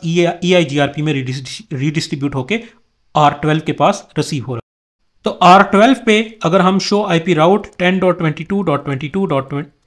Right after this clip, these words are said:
zero इस राउट को अगर हम देखें तो हम यहाँ देख सकते हैं कि ये हमें ईआईजीआरपी के through रिसीव हो रहा है। राउटर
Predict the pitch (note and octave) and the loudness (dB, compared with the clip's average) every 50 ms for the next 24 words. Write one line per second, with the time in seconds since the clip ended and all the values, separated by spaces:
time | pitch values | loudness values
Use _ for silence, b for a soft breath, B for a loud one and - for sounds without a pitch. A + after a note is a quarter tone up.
0 | _ _ - C3 A#2 C3 C#3 C#3 E3+ A#3+ D#4 - - _ _ _ _ - - - | _ _ -12 -10 -6 -4 -2 -2 -2 -2 -4 -8 -16 _ _ _ _ -10 -8 -4
1 | - C#3+ D#3 E3 D#3+ - E3 D3 C#3 C#3 C#3+ C3 B2+ B2+ - - C4 B3 b b | 0 0 0 0 0 -2 -2 -2 -2 -4 -4 -6 -8 -8 -6 -8 -8 -8 b b
2 | b b b b - C#3 D#3+ D3+ C#3+ D3 D3 E3 C3+ C3+ E3 - - F3 - - | b b b b -2 -2 0 0 0 2 0 0 0 0 -2 -2 -4 -6 -6 -4
3 | - F3+ F#3 G3+ G3+ G3+ D#3+ D3+ D3+ D3+ C#3+ D#3 D#3+ G3+ A#3 B B B B _ | -2 -2 0 0 -2 -2 -2 -2 -2 -2 -2 -2 -2 -4 -4 B B B B _
4 | - F#3 G3 G3+ G3+ F#3+ F3+ E3 D#3+ E3 D#3+ D#3 D3 - - D#3 E3 D#3+ D#3 D3+ | -4 0 2 4 4 2 2 2 2 2 2 2 2 0 -4 -6 -6 -4 -4 -4
5 | D3 C3+ C3+ - D#3 C#3 B2+ C#3+ D3+ D#3 D#3 D#3+ D#3+ F#3 G#3 F#3+ D3+ C#3+ C#3 - | -4 -4 -4 -4 -4 -4 -2 -2 0 0 0 0 0 0 0 0 0 0 -2 -2
6 | - | -4